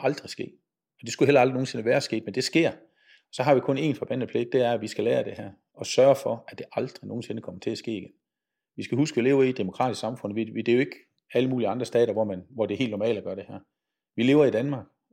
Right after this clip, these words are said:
og vi må ikke blive stillet i. Uanset hvor meget de smider i hovedet på os, uanset hvad de gør, så må vi ikke bringe os selv i en situation, hvor vi bliver nødt til at skyde på demonstranter. Det går ikke.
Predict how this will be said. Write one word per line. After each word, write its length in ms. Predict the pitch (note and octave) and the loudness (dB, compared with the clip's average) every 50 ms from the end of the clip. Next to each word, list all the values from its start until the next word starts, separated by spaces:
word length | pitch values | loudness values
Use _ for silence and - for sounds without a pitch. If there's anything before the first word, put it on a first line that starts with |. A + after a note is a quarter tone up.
| _ - | _ -12
og 100 | G#2+ A2 | -4 -2
vi 60 | B2+ | 0
må 120 | C#3 C#3+ | 0 2
ikke 160 | D3 F#3 F#3 - | 0 0 -2 -6
blive 120 | G#2 F2 | -10 -8
stillet 220 | - A2 G#2 G#2+ | -6 -6 -6 -6
i. 40 | A2+ - | -4 0
Uanset 460 | F3 F3 D#3 - - F3 F3 D3+ - - - _ - _ - | 0 0 2 4 4 2 2 2 -2 -8 -20 _ -20 _ -4
hvor 120 | C3 A#2+ | -2 0
meget 340 | A2+ A2+ A#2+ C#3+ D#3+ D#3+ C3 | 0 0 0 0 0 0 -2
de 60 | G#2+ | -6
smider 220 | - - G#2 G2+ G2+ | -8 -8 -8 -6 -4
i 40 | |
hovedet 260 | G#2 A#2 B2 B2 A#2+ - | -2 -2 -2 -2 -2 -4
på 100 | - G#2+ | -8 -10
os, 80 | G#2+ | -8
uanset 460 | C#3 C#3+ D3 - - - D3+ C#3 B2 - - _ _ _ _ _ _ _ - | -6 -4 -4 -4 0 0 0 0 0 -4 -14 _ _ _ _ _ _ _ -2
hvad 180 | A2+ C3+ D#3 D#3 | 4 4 4 4
de 80 | B2+ G2 | 2 -2
gør, 180 | G2 G2 G2 F#2+ - _ _ _ _ _ _ _ - | -2 -2 -2 -4 -10 _ _ _ _ _ _ _ -8
så 240 | - - - - C#3+ | -6 -4 2 4 4
må 120 | C#3+ C3+ | 4 6
vi 100 | A#2+ A#2+ | 4 2
ikke 180 | C3+ - - - _ _ _ _ _ _ _ _ | 0 -2 -4 -18 _ _ _ _ _ _ _ _
bringe 180 | - G#2 G2 G2 | -4 -4 -2 -2
os 80 | F#2+ - | -2 2
selv 200 | - C#3 B2+ A#2+ | 2 2 2 2
i 40 | |
en 80 | A#2+ G#2+ | -4 -6
situation, 540 | - - F2 - - - B2+ A#2+ G2+ - - _ _ _ _ _ _ _ _ - | -6 -8 -6 -6 -4 -2 -2 -4 -4 -8 -12 _ _ _ _ _ _ _ _ -2
hvor 140 | A2 A2 G#2+ | 0 0 0
vi 80 | G2+ | 0
bliver 160 | G2 F#2+ F#2 G2+ | -4 -8 -6 -8
nødt 120 | A2+ - | -6 -6
til 60 | - | -8
at 40 | - | -10
skyde 200 | - - A2+ A2 | -6 -6 -6 -6
på 60 | A2+ | -6
demonstranter. 440 | G#2 G2+ F2 - - F#2+ - - _ _ _ _ _ _ _ _ _ - | -12 -16 -18 -18 -14 -14 -14 -14 _ _ _ _ _ _ _ _ _ -12
Det 80 | - G2+ | -6 -2
går 160 | A2 G2+ F#2+ | -2 -2 -2
ikke. 100 | - | -4